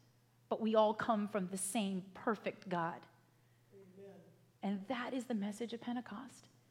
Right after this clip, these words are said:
Speaker 1: that we need to start thinking differently. If we feel the need to start identifying somebody because of their skin color or their gender or some other social distance, some other way of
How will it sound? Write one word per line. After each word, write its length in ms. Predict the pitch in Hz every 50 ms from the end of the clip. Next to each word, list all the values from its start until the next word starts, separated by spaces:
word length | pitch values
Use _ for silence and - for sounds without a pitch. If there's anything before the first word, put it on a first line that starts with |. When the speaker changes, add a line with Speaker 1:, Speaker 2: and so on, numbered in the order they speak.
| - - - - - _
Speaker 1:
that 140 | - 262 269
we 220 | 247 233 269 277
need 420 | 277 262 262 269 277 277 277 233 277
to 120 | - 262
start 520 | 226 - - - 269 247 247 - - - - - -
thinking 460 | 302 294 294 285 302 302 269 262 240
differently. 640 | 226 269 269 - - 254 - - 202 208 196 247 226 - - - - - - - - - - - - -
If 140 | 262 240 247
we 140 | 285 277
feel 520 | 254 277 277 - 311 302 311 311 311 311 285
the 120 | 254 269
need 460 | 240 240 240 247 254 262 269 269 233
to 100 | - 269
start 340 | 233 - - 269 254 254 233
identifying 760 | 240 233 208 202 233 240 262 262 254 - 262 262 262 262 262 262
somebody 480 | - - 254 254 262 269 277 269 277
because 380 | 240 254 240 - - 254 247 247
of 100 | 269 233
their 140 | 240 240 233
skin 300 | - - 247 240 247 262
color 300 | - 269 262 269 269 262 226
or 100 | 226 208
their 160 | 202 208 208
gender 520 | 196 208 240 240 254 254 277 269 277 269 - - - - -
or 120 | 226 226
some 260 | 214 - - 277 262
other 320 | 269 - 254 247 269 262 247
social 560 | 262 - - - 269 262 254 - - 285 262
distance, 600 | 220 220 254 269 254 - - 285 285 285 - - - - - - - - -
some 240 | - - 285 285 285
other 340 | - 254 269 254 277 269 269
way 480 | 262 247 254 254 262 269 277 285 285 254
of 220 | 226 214 190 185